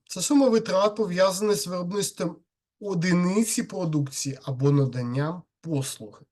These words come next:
Собівартість одиниці.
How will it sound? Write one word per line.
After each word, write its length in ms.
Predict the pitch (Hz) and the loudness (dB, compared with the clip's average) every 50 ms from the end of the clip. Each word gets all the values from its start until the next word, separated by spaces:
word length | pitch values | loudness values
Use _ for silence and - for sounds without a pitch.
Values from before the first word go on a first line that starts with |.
| _ _ _ | _ _ _
Собівартість 920 | - - - 139 131 131 135 127 156 170 170 - _ - - - - - - | -16 -8 -6 -4 -4 -2 -2 -2 -2 -4 -6 -10 _ -10 -10 -10 -8 2 6
одиниці. 1120 | 156 160 147 131 131 117 113 110 120 143 151 - _ _ _ - - - 120 107 - | 6 8 8 8 6 6 4 4 2 2 2 0 _ _ _ -14 -10 -8 -8 -8 -10